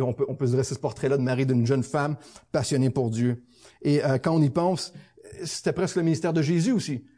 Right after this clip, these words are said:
Quand on pense à ça, le ministère de Jésus, euh, euh, et, et on pense aux hommes avec des longues grosses barbes, des barbes longues, blanches, hein, puis sages, mais en fait, c'est, c'est,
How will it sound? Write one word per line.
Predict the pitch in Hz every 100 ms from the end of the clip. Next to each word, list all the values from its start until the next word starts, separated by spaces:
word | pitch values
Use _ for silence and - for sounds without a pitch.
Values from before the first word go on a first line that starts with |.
| _ _ _
Quand | 123
on |
pense | 139 156
à | 147
ça, | 127 220
le | 160
ministère | 147 131 180
de | 151
Jésus, | 127 139 131 156 214 220 - -
euh, | 127
euh, | 131 123 131 123 127 123 117 131 127
et, | 156 135 127
et |
on | 127
pense | 165 170
aux | 160 127 151
hommes | 165
avec | 139
des | 131
longues | 127 143
grosses | 131 135 127
barbes, | 135 170 143
des | 123 123
barbes | 127 131
longues, | 160 180 160
blanches, | 135 160 180 160
hein, | 160 160
puis | 160 127 120 -
sages, | - 180 185 151
mais | 127
en | 127
fait, | 117 180
c'est, | 180 143 123 117
c'est, | - 135 120 117